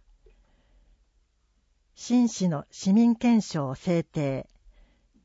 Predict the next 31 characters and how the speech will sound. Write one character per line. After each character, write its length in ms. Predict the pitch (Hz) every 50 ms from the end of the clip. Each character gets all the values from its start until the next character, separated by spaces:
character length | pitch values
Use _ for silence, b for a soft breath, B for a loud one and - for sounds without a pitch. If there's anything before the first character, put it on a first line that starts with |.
| _ _ _
市 180 | - - - 247
の 140 | 247 233 190
花、 340 | - 156 151 160 156 147 - _ _
コ 100 | - 240
ス 160 | 214 - - 185
モ 120 | 160 139
ス、 200 | - - - 123 _ _ _ _ _ _ _ _ _
市 200 | - - - 240
の 160 | 226 185 151
木、 300 | - - - 156 - - _ _ _ _ _
桜、 560 | - - 170 - - 196 185 170 160 160 - _ _ _ _ _ _ _ _ _ _
市 180 | - - -
の 160 | 247 226 180
鳥、 380 | 151 - 151 143 143 147 147 - _ _ _ _ -
メ 140 | - 160 156
ジ 180 | 147 - 185 185
ロ、 180 | 170 160 - - _ _ _ _ _ _ _ _ _ _
市 180 | - - - 254
の 140 | 226 185
魚、 540 | - - 143 135 - 156 151 147 143 143 - _ _ _ _
ナ 160 | - 151 160
マ 160 | 175 190 196 190
ズ 240 | - 170 170 - _ _ _ _
が 180 | - 160 160 151 - -
決 180 | - 160 143 _ _ _
定。 320 | - 160 139 131 117 - - _ _ _ _ _ _ _ _ _ _ _ _ _ _ _ _ _ _ _ _ _ _ _ _ _ _ _ _ _ _ _ _ _
成 280 | - 165 175 185 220 226
田 160 | - 240 226
空 240 | - - 220 214 202
港 240 | - - 196 185 185
線、 360 | - - 170 156 156 156 -